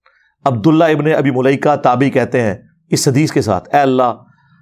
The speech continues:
हम तुझसे दुआ करते हैं कि तेरे नबी की वफात के बाद उनके दीन से उल्टे कदम ना फिरें, आमीन। अल्लाहुम्मा मन अहयैतहु मिन्ना फअहयिही अलल इस्लाम, व मन तवफ़्फ़ैतहु मिन्ना फ़तवफ़्फ़हु अलल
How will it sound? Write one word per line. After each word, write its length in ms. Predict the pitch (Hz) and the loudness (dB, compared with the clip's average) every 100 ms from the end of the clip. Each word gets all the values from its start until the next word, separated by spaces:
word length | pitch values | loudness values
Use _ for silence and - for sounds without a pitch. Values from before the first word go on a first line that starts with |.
| _ _ - | _ _ -2
हम 180 | 185 | 0
तुझसे 300 | 180 185 185 | 0 0 0
दुआ 220 | 143 143 143 | 2 2 2
करते 320 | 135 107 127 | -2 -2 -2
हैं 120 | 104 | -2
कि 100 | 123 | -4
तेरे 280 | - 143 156 | 0 0 0
नबी 220 | 139 139 | -2 -2
की 140 | 135 | -2
वफात 400 | 120 110 123 120 - | -2 0 -2 -2 -2
के 60 | |
बाद 260 | 110 110 101 | 0 0 -2
उनके 220 | 110 110 | -4 -4
दीन 220 | 101 127 | -2 -2
से 140 | 117 123 | -2 -2
उल्टे 280 | 127 110 123 | -2 -2 -4
कदम 220 | 104 117 | -4 -4
ना 180 | 101 110 | -4 -6
फिरें, 260 | 90 85 - 311 320 - | -8 -10 -14 -16 -16 -8
आमीन। 340 | 110 110 110 92 - - - - - 120 | -4 -2 -4 -6 -12 -20 -20 -20 -8 -4
अल्लाहुम्मा 640 | 123 143 147 135 139 139 | 0 2 0 -2 -2 -2
मन 220 | 135 135 | -2 -2
अहयैतहु 640 | 135 156 147 123 113 113 117 | -4 -2 -2 -2 -2 -2 0
मिन्ना 460 | 131 143 107 87 - - - - - | -2 -2 -2 -4 -8 -20 -20 -12 -4
फअहयिही 540 | - 156 117 147 123 | -2 -2 -2 -2 0
अलल 340 | 113 117 117 110 | 0 -2 -2 -4
इस्लाम, 400 | - 127 113 85 - - - - | -2 -2 -2 -4 -12 -20 -8 -2
व 80 | 127 | 0
मन 320 | 160 160 147 | 2 0 0
तवफ़्फ़ैतहु 840 | 143 135 131 143 131 139 120 127 | 0 -2 -2 -2 0 0 0 0
मिन्ना 440 | 113 135 123 117 107 | -2 -2 -2 -2 -2
फ़तवफ़्फ़हु 680 | - 107 101 101 - 101 104 | -6 -6 -4 -4 -4 -4 -4
अलल 280 | 95 92 | -4 -6